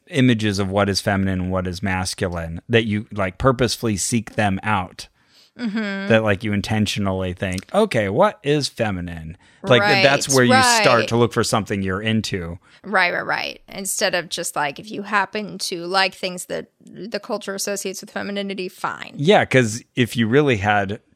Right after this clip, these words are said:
Speaker 1: trust in those genderal
Speaker 2: Mm, mm-hmm.
Speaker 1: categories,
Speaker 2: Mm-hmm.
Speaker 1: then it would just naturally sort that way
Speaker 2: Oh, that's
Speaker 1: anyway.
Speaker 2: yeah, that's a good point. Like, when they're saying we're naturally more nurturing and so on, like,
Speaker 1: Mm-hmm.
Speaker 2: okay, then you don't need to tell me.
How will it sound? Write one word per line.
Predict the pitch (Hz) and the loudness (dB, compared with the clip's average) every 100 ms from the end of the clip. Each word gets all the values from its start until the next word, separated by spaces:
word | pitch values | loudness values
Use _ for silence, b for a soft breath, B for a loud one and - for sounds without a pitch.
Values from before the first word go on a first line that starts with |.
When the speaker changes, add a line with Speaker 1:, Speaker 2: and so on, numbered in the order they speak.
| _ | _
Speaker 1:
trust | - 165 202 135 98 - - | -10 -4 0 0 0 -4 -6
in | - 113 101 98 98 - | -4 -2 0 -2 -4 -2
those | 104 95 87 104 | -2 -2 -4 -6
genderal | 98 107 104 98 95 95 92 90 | -2 0 0 0 0 2 2 0
Speaker 2:
Mm, | 87 294 302 254 208 - | -2 -2 -4 -4 -6 -6
mm-hmm. | 240 | 0
Speaker 1:
categories, | 117 135 120 110 98 92 95 | 2 2 2 2 2 2 -2
Speaker 2:
Mm-hmm. | 247 311 415 320 135 | -4 -2 -2 2 4
Speaker 1:
then | 135 127 135 | 6 6 4
it | 143 | 2
would | 123 117 | 2 2
just | 120 208 | 0 2
naturally | 208 110 113 120 110 104 | 2 2 0 0 0 2
sort | - 117 - | 4 4 4
that | 110 107 | 0 0
way | 101 101 | 0 0
Speaker 2:
Oh, | 147 | 2
that's | 151 | 4
Speaker 1:
anyway. | 185 131 95 90 87 - - | 6 4 2 -2 -6 -12 -8
Speaker 2:
yeah, | 427 392 | -2 0
that's | 320 415 | 0 -2
a | |
good | 349 392 | -2 -2
point. | 415 480 302 185 | -2 0 0 0
Like, | 214 220 | -2 -2
when | 226 | -4
they're | 220 | -4
saying | - 226 214 208 | -2 -2 0 0
we're | 196 | -2
naturally | 202 202 208 - 214 196 190 | 2 0 0 -2 -2 -2 -2
more | 185 185 185 185 | -2 -2 -2 -2
nurturing | 180 202 - 180 165 | -2 -4 -6 -6 -6
and | 170 175 | -8 -8
so | - | -6
on, | 208 165 147 | -2 0 2
like, | 160 | 2
Speaker 1:
Mm-hmm. | 175 220 | 2 2
Speaker 2:
okay, | 254 | 2
then | 262 | 2
you | 247 | 0
don't | 254 262 | 0 0
need | 262 | -2
to | 269 | -2
tell | 302 311 | -2 -2
me. | 226 139 190 | -2 -6 -10